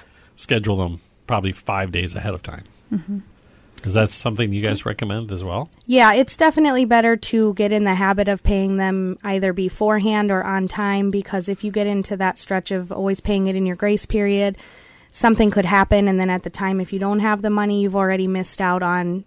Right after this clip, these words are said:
Speaker 3: maybe a grace period that you could have used, but you don't ever wanna get in a habit of paying them as late as possible because you could miss it by one day, and that
Speaker 1: Yeah.
Speaker 3: costs you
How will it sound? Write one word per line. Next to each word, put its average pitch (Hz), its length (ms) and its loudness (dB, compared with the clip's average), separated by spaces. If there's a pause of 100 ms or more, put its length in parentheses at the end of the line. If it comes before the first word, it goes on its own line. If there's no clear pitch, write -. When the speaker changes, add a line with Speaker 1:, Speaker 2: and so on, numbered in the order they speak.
Speaker 3:
maybe 180 320 -2
a 175 40 -6
grace 175 260 -6
period 180 320 -4
that 175 140 -4
you 196 100 -2
could 240 180 0
have 240 140 2
used, 233 460 0
but 190 260 -2
you 202 100 -8
don't 196 220 -2
ever 185 180 -2
wanna 185 220 -2
get 180 160 -4
in 175 120 -6
a 175 40 -6
habit 175 320 -4
of 175 140 -6
paying 185 240 -2
them 175 160 -2
as 175 160 -6
late 175 160 -2
as 175 100 -4
possible 233 560 0
because 208 340 -4
you 190 80 -4
could 185 160 -6
miss 185 220 -4
it 185 80 -8
by 175 160 -2
one 180 240 -2
day, 180 160 0
and 180 160 -4
that 175 120 -2
Speaker 1:
Yeah. 180 40 -6
Speaker 3:
costs 185 420 -6
you 180 300 -4